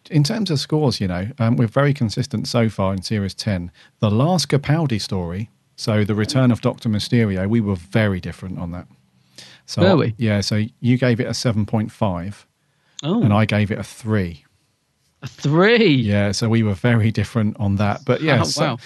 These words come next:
Speaker 1: but so far, um, Series ten is proving very consistent.
Speaker 2: Yes, I think, um,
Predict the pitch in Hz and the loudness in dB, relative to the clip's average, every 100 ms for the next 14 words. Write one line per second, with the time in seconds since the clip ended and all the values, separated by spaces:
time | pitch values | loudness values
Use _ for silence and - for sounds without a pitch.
0 | - - 143 165 160 143 110 107 98 - | -10 -6 -2 2 2 2 2 2 -2 -4
1 | 113 110 - - 123 107 - 117 104 101 | -2 -2 -2 0 0 0 -2 0 0 0
2 | - - 107 98 98 92 _ _ _ _ | -2 -2 0 0 -2 -4 _ _ _ _
3 | _ - _ - 113 101 87 90 - 78 | _ -20 _ -2 0 0 -4 -6 -8 -8
4 | - - _ _ _ _ _ 135 139 117 | -12 -14 _ _ _ _ _ 2 2 0
5 | - - - 147 - 170 147 147 139 131 | -6 -10 0 0 2 2 2 2 2 2
6 | 113 | 0